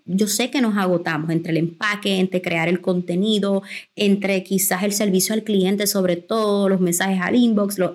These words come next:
emails y todo eso, pero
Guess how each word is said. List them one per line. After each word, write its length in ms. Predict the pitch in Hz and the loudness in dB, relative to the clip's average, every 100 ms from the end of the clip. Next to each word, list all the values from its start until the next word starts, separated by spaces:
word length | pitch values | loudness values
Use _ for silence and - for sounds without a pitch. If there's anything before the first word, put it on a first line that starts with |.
| - | -2
emails 580 | 233 233 220 202 202 202 - - - | -2 0 0 0 -2 -4 -14 -20 -4
y 140 | 208 | -2
todo 260 | 202 202 202 | 2 2 2
eso, 520 | 233 240 - 220 214 - _ _ _ - | 2 2 0 -2 -4 -10 _ _ _ -2
pero 760 | 240 226 220 214 214 208 202 | 2 4 4 4 4 0 -4